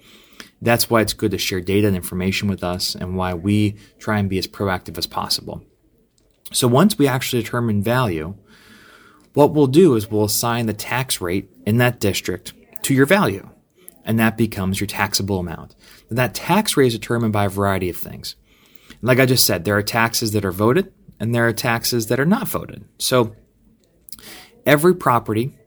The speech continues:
has ten mills on their property in the state of Ohio that's not voted. Now, a mill, remember, is one dollar per thousand dollars of value.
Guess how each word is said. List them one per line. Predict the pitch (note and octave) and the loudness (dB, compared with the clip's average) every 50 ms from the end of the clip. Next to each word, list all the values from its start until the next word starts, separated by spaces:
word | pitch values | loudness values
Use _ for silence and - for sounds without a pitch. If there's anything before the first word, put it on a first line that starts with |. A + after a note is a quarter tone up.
| _ _ _ _ _ _ | _ _ _ _ _ _
has | - - - B2 A#2+ A2+ A2 G#2+ A2 G#2+ - - - - - - _ _ _ - - | -16 -8 -6 -4 -2 0 0 0 0 0 -2 -4 -6 -8 -14 -20 _ _ _ -14 -10
ten | - - - C3+ C#3 C#3 B2+ | -6 -4 -2 0 0 2 2
mills | A2+ G2 E2 D#2 - - - - - _ _ _ - - - - - - - - _ _ - | 2 0 0 -2 -6 -6 -8 -8 -10 _ _ _ -20 -20 -20 -20 -20 -20 -20 -20 _ _ 0
on | G#2+ A#2 A#2+ | 0 2 2
their | A#2+ A#2 A2+ | 2 2 0
property | G#2+ - G#2+ F#2+ F2+ - - F#2 F2 F2+ | 0 -2 -2 -2 -2 -4 -6 -6 -6 -4
in | F2+ | -4
the | F#2 F#2 | -4 -4
state | - - G2 | -4 -4 -4
of | F#2+ F2 | -4 -4
Ohio | F#2 F2 - G#2 G2 F2 E2 E2 E2 - - | -6 -6 -6 -6 -6 -4 -6 -8 -10 -8 -6
that's | - G#2 - - | -6 -4 -2 -2
not | A#2+ A2+ G#2+ E2+ F2+ | 0 0 2 0 0
voted. | F#2 F#2 D#2+ D2+ - - - - - - - _ - - - - - _ _ | -4 -6 -6 -8 -10 -14 -18 -20 -20 -20 -20 _ -20 -20 -20 -20 -20 _ _
Now, | - G#2+ G#2+ G#2+ | -2 2 4 4
a | G#2 | 4
mill, | G#2 A2 A#2+ C3 C3+ | 4 4 4 4 2
remember, | C#3+ C3+ B2 A#2 A2+ A2 | 2 2 0 2 2 2
is | G#2 G2+ | 0 0
one | F#2+ F#2+ G#2+ A#2+ C3 C3+ | -2 -2 0 0 2 2
dollar | B2 A2+ G#2 G2+ G2 G#2 G#2 A2+ A2+ G#2 - | 2 4 4 4 2 2 0 -2 -4 -8 -10
per | - - A2+ | -6 -6 -4
thousand | G2+ G2 - G#2 G2+ G#2 G#2 A2 G#2+ G#2 A2+ A2+ G2+ | -4 -4 -4 -2 0 2 2 0 0 0 -2 0 0
dollars | G2+ F#2 F#2 F#2 F#2 F#2 F2+ F2 | 0 0 0 0 0 -2 -4 -4
of | F#2 E2+ | -6 -6
value. | D#2+ E2+ D#2+ D#2 D#2 E2 E2 D2 - | -6 -6 -6 -6 -8 -10 -12 -14 -16